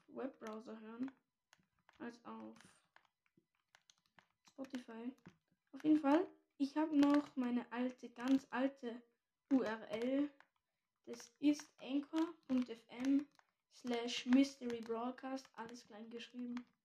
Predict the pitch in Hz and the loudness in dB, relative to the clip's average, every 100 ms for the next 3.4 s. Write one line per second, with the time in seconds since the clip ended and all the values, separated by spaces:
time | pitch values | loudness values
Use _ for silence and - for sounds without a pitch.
0 | _ _ _ _ 269 247 - 214 196 - | _ _ _ _ -14 -14 -16 -18 -20 -20
1 | - _ - 85 _ _ _ _ _ 92 | -20 _ -20 -20 _ _ _ _ _ _
2 | _ _ - _ _ _ _ - - - | _ _ -20 _ _ _ _ -20 -20 -20
3 | - - - | -20 -20 -20